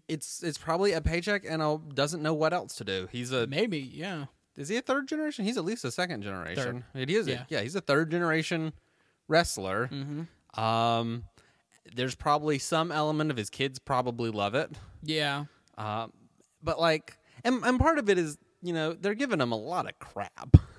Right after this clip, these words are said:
Speaker 2: Sure,
Speaker 1: Like
Speaker 2: like, they're not exactly handing him great stuff to work with.
Speaker 1: Mm-hmm.
Speaker 2: Um, him and Nakamura being a,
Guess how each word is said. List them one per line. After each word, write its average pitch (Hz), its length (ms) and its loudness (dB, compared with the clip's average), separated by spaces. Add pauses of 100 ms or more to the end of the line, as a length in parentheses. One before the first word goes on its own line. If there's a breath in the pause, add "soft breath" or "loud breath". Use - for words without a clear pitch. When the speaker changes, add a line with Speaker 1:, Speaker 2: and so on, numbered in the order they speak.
(600 loud breath)
Speaker 2:
Sure, 269 320 8
Speaker 1:
Like 170 80 4
Speaker 2:
like, 165 160 4
they're 240 160 8
not 214 260 4
exactly 175 420 2
handing 156 320 2
him 131 320 -6 (520)
great 156 260 4
stuff - 260 -2
to 139 100 -4
work 127 320 -2
with. - 400 -12
Speaker 1:
Mm-hmm. 107 540 -6
Speaker 2:
Um, 123 580 -2 (1080)
him 175 240 4
and 170 120 2
Nakamura 143 560 2
being 135 240 -4
a, 113 80 -10